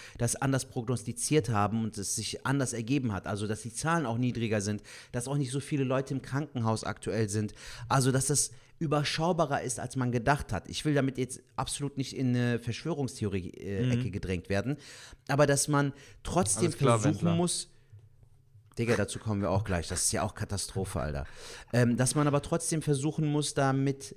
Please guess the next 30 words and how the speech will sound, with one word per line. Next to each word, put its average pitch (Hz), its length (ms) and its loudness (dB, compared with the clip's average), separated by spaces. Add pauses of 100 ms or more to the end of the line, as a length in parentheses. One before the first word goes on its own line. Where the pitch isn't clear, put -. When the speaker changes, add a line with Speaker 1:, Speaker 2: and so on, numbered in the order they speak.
(140)
Speaker 1:
gut 147 300 -2
umzugehen, 127 640 0
weil 120 160 4
es 123 220 -2
leider 113 500 2
wohl 139 220 2
oder 127 260 2
übel, 131 240 2
auch - 180 2
wenn's 123 220 0
hart 117 180 0
klingen 113 280 -2
mag, 131 200 -2
aber - 200 -4
auch 117 100 -6
zu - 160 -6
unserem 123 300 -2
Alltag 185 440 -2
irgendwann 90 360 -2
gehören 82 360 -6
wird. 80 160 -10
Also 95 220 -6
wir 110 140 0
müssen 139 320 -2
lernen, 120 480 2
mit 131 160 -4
dem 123 200 0
Virus 104 360 -6
zu - 100 -4
leben. 143 440 -2